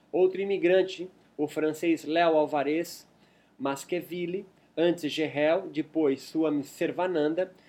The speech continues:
viaja à Argentina, Uruguai e Brasil entre os anos de mil novecentos e vinte e quatro a quarenta e sete, arrolando ensinamentos secretos de uma ordem iniciática criada,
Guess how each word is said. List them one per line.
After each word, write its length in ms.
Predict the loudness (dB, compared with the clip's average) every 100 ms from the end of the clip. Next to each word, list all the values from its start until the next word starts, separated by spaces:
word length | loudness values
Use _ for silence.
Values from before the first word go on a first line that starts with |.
| -20 _ _
viaja 480 | -2 2 2 2 0
à 40 |
Argentina, 580 | -2 -2 -4 -4 -2 0
Uruguai 400 | 0 0 0 0
e 20 |
Brasil 580 | 0 0 -2 -2 -2 -2 -8 _ -6
entre 260 | -4 -2 -2
os 140 | 0
anos 200 | 0 0
de 80 | -2
mil 100 | -2
novecentos 260 | -2 -4
e 40 | -6
vinte 200 | -6 -6
e 60 |
quatro 420 | -4 0 0 -2 -8
a 40 |
quarenta 340 | -4 -4 -4
e 40 | -8
sete, 540 | -4 0 0 -2 -16 _ _ _ _ -8
arrolando 800 | -4 -2 -2 0 2 0 0 -2
ensinamentos 640 | -2 -2 -2 -2 0 -2 -4
secretos 500 | -6 -2 -2 -2 -6
de 80 |
uma 180 | -4 -2
ordem 320 | 0 0 -2
iniciática 580 | -4 -6 -4 -2 -4 -4
criada, 520 | -2 0 0 0 -4